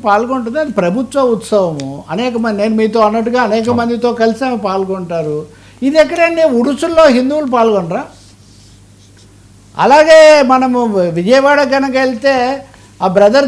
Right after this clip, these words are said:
Speaker 1: జోసెఫ్ తంబి అని ఒకటి ఉంటుంది, అందరూ వెళ్తుంటారు. అందరూ వెళ్తారు అక్కడికి చాలామంది. లేదు, మా, మా కొండ మేరీమాత ఉత్సవానికి కూడా చాలామంది వెళ్తారు. అలాంటివి ఇంకా ఆదివాసులకు ఏమి ఉండవు. అంటే నేను చెప్పేది ఇది,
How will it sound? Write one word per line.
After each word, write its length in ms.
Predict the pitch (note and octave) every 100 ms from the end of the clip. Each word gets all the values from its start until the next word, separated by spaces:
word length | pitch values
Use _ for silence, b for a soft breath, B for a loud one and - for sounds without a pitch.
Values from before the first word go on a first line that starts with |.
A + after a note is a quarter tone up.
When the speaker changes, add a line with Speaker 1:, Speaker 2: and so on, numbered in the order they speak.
| A3
Speaker 1:
జోసెఫ్ 400 | B3 B3 C#4+ C#4 A#3
తంబి 320 | A3+ A#3+ C4
అని 180 | C4 C4
ఒకటి 260 | A#3+ A3
ఉంటుంది, 280 | A3 A3+ A#3+
అందరూ 220 | G#3 A#3+ A3+
వెళ్తుంటారు. 480 | A3+ B3+ G#3 D#3+
అందరూ 340 | D#3+ B3 E4+ F4
వెళ్తారు 280 | E4 D4 D#4+
అక్కడికి 360 | C4 G3+ C#3+ A#2+ G#2+ - - D3+ E3
చాలామంది. 600 | F3 A#3 A#3+ A3 F#3 C3+ - b b b b G3+
లేదు, 240 | C4+ C#4+ C#4+ C#4 A3
మా, 80 | G#3 F#3 F3 D#3+ D#3 F#3+ G3 E3+ E3+ D#3
మా 80 | C#3+ -
కొండ 240 | G3 A#3+ C4+ A#3 - - - F3
మేరీమాత 480 | G#3+ B3+ B3+ B3+ B3 B3+
ఉత్సవానికి 400 | - D#4 D#4+ D4
కూడా 100 | D4 C#4+
చాలామంది 400 | D4+ F4 D#4+ C4
వెళ్తారు. 320 | F#3 F#3 F3
అలాంటివి 500 | E3+ F#3+ C4 C#4 C#4+ C4
ఇంకా 140 | B3 G#3
ఆదివాసులకు 680 | A#3 C4+ C4+ A#3+ C4+ A#3+ A#3+
ఏమి 220 | A#3+ C4 B3+
ఉండవు. 340 | B3 B3 F#3+ D#3 - B B B
అంటే 180 | A#3 D#4+
నేను 240 | E4 D4 A3+
చెప్పేది 460 | A#3+ A#3 D#4+ D4 D4 B3+
ఇది, 200 | C#4+